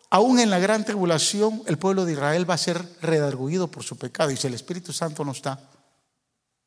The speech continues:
entonces, ¿quién va a redarguir a esos que se van a convertir? Especialmente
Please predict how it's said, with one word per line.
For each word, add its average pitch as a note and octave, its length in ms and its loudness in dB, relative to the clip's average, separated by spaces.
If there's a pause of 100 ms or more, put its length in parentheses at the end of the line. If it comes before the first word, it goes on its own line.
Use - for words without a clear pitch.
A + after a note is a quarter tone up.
(1160)
entonces, D3+ 380 0
¿quién D3 200 0
va D3+ 40 4
a D3 40 4
redarguir B2+ 760 -2 (460)
a A#2+ 160 -2
esos C3+ 260 -4
que - 80 -6
se A2+ 140 -2
van A2+ 160 -4
a A2 80 -8
convertir? G#2+ 520 -10 (500)
Especialmente E3 920 0